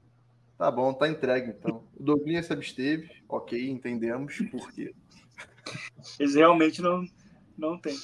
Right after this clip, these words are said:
Speaker 1: Bom, e aí, a gente falou de falta de opções laterais, a gente entra num setor que tem milhões de opções aí, né? Milhões de pedidos, talvez seja o setor que tenha mais pedidos aí,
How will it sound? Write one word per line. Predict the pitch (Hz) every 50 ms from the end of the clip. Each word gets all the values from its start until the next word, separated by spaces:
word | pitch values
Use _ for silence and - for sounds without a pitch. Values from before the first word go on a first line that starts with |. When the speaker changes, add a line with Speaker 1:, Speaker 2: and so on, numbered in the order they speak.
| - - - - - - - - - _ _ _ _ _ _ _ _ _ - - _ _ _ _
Speaker 1:
Bom, | - 180 175 151 135 - - -
e | 180 196
aí, | 202 185 147 139 165 208 196 143 - - - _ - _ -
a | - 131
gente | 131 127 143 143 147 143 - - 143 131 117 113
falou | - - 135 131 123 127 135 131
de | 117 123
falta | 120 - - 131 147 160 160 156 147
de | - 139
opções | 135 139 - - 127 120 107
laterais, | 120 117 117 - - 107 117 127 135 117 110 - - - - - - _ _ _ - -
a | 113
gente | 113 131 147 143 -
entra | 143 139 139 156
num | 151 147 143
setor | 147 - 143 139 - - 143 143
que | -
tem | - - 156 151 139 123 - - - -
milhões | 160 180 185 156 156 160 175 175 165 156 139
de | - 135
opções | 135 135 - - - - 131 127 127 120 120
aí, | 117 117 120 127 135
né? | 131 127 127 127
Milhões | 127 131 123 135 143 156 165 160 156 139
de | -
pedidos, | - - 131 113 104 120 139 147 143 -
talvez | - 143 135 135 147 143
seja | 170 156
o | 147
setor | - - 151 147 160 151 -
que | - -
tenha | - 160 156 143
mais | 127 131 143 175 190 185
pedidos | - - 151 139 - 147 151 139 131
aí, | 127 123 127 139 143 143